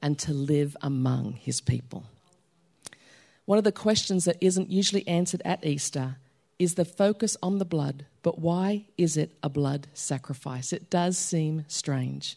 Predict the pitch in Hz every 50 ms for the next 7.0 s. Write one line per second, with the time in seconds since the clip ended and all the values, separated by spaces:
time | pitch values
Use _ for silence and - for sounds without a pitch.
0 | _ _ - - 190 175 185 208 214 - - 220 214 202 - - 190 185 175 -
1 | 185 - - - - 160 147 156 151 156 - 151 147 143 160 170 196 - - 143
2 | 143 - - 139 135 139 135 - _ _ _ - - - - - - - - -
3 | _ - 196 196 196 202 220 254 247 262 233 - - 214 214 208 190 196 185 -
4 | - 170 190 202 214 190 202 214 - - - - 160 139 143 175 185 - - 180
5 | 170 - - 190 196 196 202 196 175 175 180 175 175 - 170 - - - - -
6 | 185 185 190 175 - 175 170 170 - - 180 160 147 135 131 127 - 147 147 151